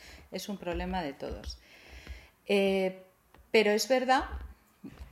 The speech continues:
que las mujeres es una cosa que se suelen, eh, preguntar ab inicio, desde el principio.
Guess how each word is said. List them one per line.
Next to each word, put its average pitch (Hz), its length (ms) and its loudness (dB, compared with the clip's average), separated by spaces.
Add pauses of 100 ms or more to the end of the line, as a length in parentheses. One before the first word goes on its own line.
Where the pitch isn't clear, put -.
(920)
que 240 220 2
las 285 280 -4
mujeres 214 680 -6
es 208 160 -8
una 214 180 -8
cosa 220 220 -12
que 226 100 -12
se - 140 -8
suelen, 180 760 -8
eh, 170 360 -10 (160)
preguntar 233 840 0 (140)
ab 180 180 2
inicio, 156 560 -8 (160)
desde 180 280 -8
el 170 60 -12
principio. - 680 -12